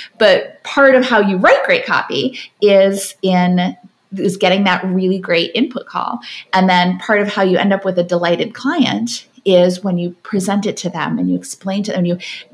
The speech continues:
guide them through the process, and they never feel like they're, like you took their project and disappeared or, or anything like that. When you are that partner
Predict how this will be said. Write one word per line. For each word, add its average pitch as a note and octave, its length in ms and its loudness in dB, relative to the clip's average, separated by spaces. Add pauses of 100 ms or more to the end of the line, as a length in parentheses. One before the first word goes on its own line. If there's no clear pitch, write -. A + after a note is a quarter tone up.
guide G#3+ 420 2
them F#3+ 180 0
through G#3+ 280 0
the G3+ 80 2
process, F3+ 600 -2
and E3 140 -6
they D#3+ 60 -6
never G3 340 2
feel G#3+ 300 2
like F3+ 280 2
they're, E3+ 380 2 (180)
like F#3+ 220 2
you F#3 480 4 (220)
took - 240 4
their G3+ 100 6
project G3+ 480 4
and F3 140 2
disappeared G3 720 4
or, E3 140 2
or - 200 2
anything F#3 380 0
like E3+ 220 -2
that. F3+ 340 -2
When E3+ 160 2
you G3+ 320 -2
are G3+ 380 4
that F3+ 320 2
partner A3+ 480 -4